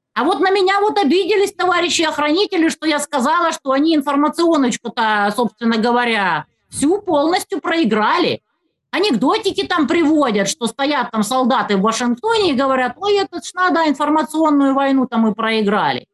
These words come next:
Нет, ребята, из-за того, что вы ее проиграли, страна умывается кровью, и вы должны за это ответить. Потому что куда вы потратили деньги, выделенные вам на информационку?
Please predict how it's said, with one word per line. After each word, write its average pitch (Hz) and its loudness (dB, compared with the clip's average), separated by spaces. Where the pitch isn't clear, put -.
Нет, 285 0
ребята, 233 0
из-за 185 0
того, 269 0
что 285 -8
вы 254 2
ее 240 2
проиграли, 208 0
страна 240 0
умывается 277 0
кровью, 269 2
и 180 2
вы 254 2
должны 302 2
за 285 0
это 320 0
ответить. 311 0
Потому 320 -2
что 359 -6
куда 339 2
вы 392 0
потратили 349 0
деньги, 254 2
выделенные 240 2
вам 247 2
на 226 2
информационку? 262 0